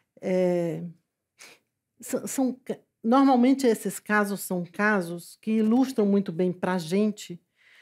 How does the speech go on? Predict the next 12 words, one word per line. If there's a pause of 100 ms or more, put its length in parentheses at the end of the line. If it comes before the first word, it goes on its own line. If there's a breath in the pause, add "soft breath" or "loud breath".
(160 soft breath)
a
diferença (400)
entre
o
sintoma
na
medicina (360)
e
o
sintoma
pra
psicanálise.